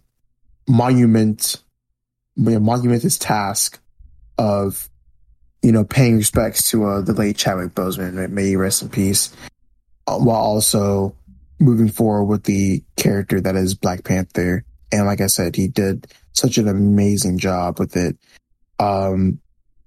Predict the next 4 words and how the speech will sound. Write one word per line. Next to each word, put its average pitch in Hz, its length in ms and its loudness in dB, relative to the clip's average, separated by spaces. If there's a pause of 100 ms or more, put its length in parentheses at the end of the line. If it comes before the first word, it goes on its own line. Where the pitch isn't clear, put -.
(220)
and 117 120 4
also 104 600 0 (100)
introducing, 110 920 2
uh, 101 460 -2